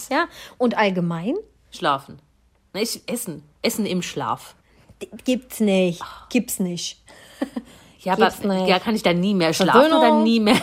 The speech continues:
Speaker 1: <laughs> Gibt's nicht.
Speaker 2: <laughs> Kann ich dann nie mehr schlafen oder nie mehr essen?
Speaker 1: Ja, nie mehr schlafen oder nie mehr essen.
Speaker 2: Aber das ist unrealistisch. Man muss beides tun,
Speaker 1: Wa-,
Speaker 2: sonst stirbt
Speaker 1: mit was
Speaker 2: man.
Speaker 1: würdest du länger aushalten?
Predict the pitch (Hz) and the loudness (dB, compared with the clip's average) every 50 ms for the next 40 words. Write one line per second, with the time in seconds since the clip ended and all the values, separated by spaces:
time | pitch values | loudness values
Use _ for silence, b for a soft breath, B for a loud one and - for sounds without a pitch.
0 | - - - 233 - - 226 214 - - 202 190 196 190 - - - - 339 330 | -2 -6 -6 -2 2 2 2 2 0 -6 -4 -2 -2 -2 -2 -4 -10 -10 -10 -10
1 | - - - 214 208 233 - - - 202 208 - 185 208 226 - - 180 190 180 | -6 -2 0 0 0 -2 -2 0 0 0 0 0 0 2 2 2 2 2 0 2
2 | - 233 208 196 180 156 139 180 - 247 262 247 226 226 233 233 226 220 214 208 | 2 2 0 0 0 2 2 2 0 -2 -4 -2 -2 -2 -2 -2 -2 0 -2 -2
3 | - 190 196 - - 143 - b b b b b b b b b b b b b | -2 -4 -6 -6 -8 -16 -16 b b b b b b b b b b b b b
4 | b b b b b b b b b b b b b _ _ _ _ _ _ _ | b b b b b b b b b b b b b _ _ _ _ _ _ _
5 | _ _ _ _ _ _ _ - 208 202 196 196 202 214 214 214 202 196 - 196 | _ _ _ _ _ _ _ -4 -2 0 0 0 0 0 0 -2 -2 -4 -4 -4
6 | 190 214 - 302 349 381 415 440 440 440 427 427 370 359 - - - 226 240 220 | -4 -4 -2 -2 0 0 0 0 0 0 0 -2 -2 -4 -6 -8 -6 -2 0 4
7 | 226 254 254 - - 277 277 226 233 - 302 285 277 240 247 240 240 240 240 262 | 6 6 4 4 2 0 -4 -2 2 4 4 6 6 6 4 4 2 0 -2 -4
8 | - - 220 220 240 - - - _ - 214 208 208 214 226 247 247 - - - | -2 -2 0 0 0 -2 -6 -12 _ -4 -2 -2 0 2 2 2 2 0 0 2
9 | 226 214 214 220 202 196 - - - 220 202 185 185 185 - - 254 254 226 196 | 2 2 2 0 -4 -8 -8 -6 -4 -4 -2 -2 -4 -6 -4 0 0 0 0 0
10 | - 269 - 285 - 311 247 - 285 320 349 - - 170 262 269 311 294 294 285 | -2 -2 2 4 4 4 4 4 2 4 4 2 0 0 -2 -2 0 0 -2 -4
11 | - - 285 277 240 240 233 240 240 240 - 185 202 202 - - 196 180 180 180 | -6 -4 -4 0 2 2 2 2 0 -2 -2 -2 -4 -4 -6 -6 -8 -8 -8 -8
12 | - 185 185 | -10 -12 -12